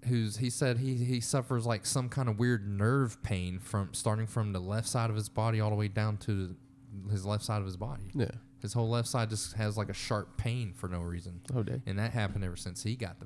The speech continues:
Speaker 2: I see.
Speaker 1: vaccines.
Speaker 2: Then
Speaker 1: And
Speaker 2: you were
Speaker 1: the
Speaker 2: saying about the
Speaker 1: Tinnitus?
Speaker 2: Yeah, tinnitus. Yeah.
Speaker 1: Uh, yeah, there's, I forget sh-, I don't know which one it was, but Jimmy Dore covers it,
Speaker 2: Mm-hmm.
Speaker 1: so you can go to Jimmy Dore's YouTube channel,
Speaker 2: Gotcha.
Speaker 1: and it was a few,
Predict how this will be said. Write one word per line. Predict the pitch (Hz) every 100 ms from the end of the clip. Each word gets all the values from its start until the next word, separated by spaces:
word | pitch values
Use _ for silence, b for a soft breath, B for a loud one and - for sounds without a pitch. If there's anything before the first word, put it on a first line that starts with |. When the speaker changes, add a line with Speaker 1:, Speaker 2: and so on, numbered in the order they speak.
| -
Speaker 2:
I | -
see. | -
Speaker 1:
vaccines. | - - - - - - B B B B B B B B B - - - - - - - 127
Speaker 2:
Then | 123
Speaker 1:
And |
Speaker 2:
you | 123 120
were | 117
Speaker 1:
the | 127
Speaker 2:
saying | 123 120
about | 120 113 110 110 110 107 - -
the | - - - 78 123 - - -
Speaker 1:
Tinnitus? | 120 101 95 107 120 123
Speaker 2:
Yeah, | 107
tinnitus. | - 104 107 117
Yeah. | 120 117 - - - - 110
Speaker 1:
Uh, | 98 95 95 - -
yeah, | - 113 104
there's, | 110 110 -
I | 110 104
forget | - 120 127 120
sh-, | - - - -
I | 123
don't | 143
know | 131
which | 120 -
one | 110
it | 98
was, | 98 104 104
but | 104
Jimmy | 104 139 151
Dore | 123 110
covers | - 95 90 95
it, | 104 120
Speaker 2:
Mm-hmm. | 110
Speaker 1:
so | 92
you | 95
can | 98
go | 104 101
to | 92 104
Jimmy | - 95
Dore's | 90 95 92 92 -
YouTube | 95 - 90 87
channel, | 92 90 90 95 - -
Speaker 2:
Gotcha. | 107 90
Speaker 1:
and | 92
it |
was | 95 - - - -
a |
few, | - 120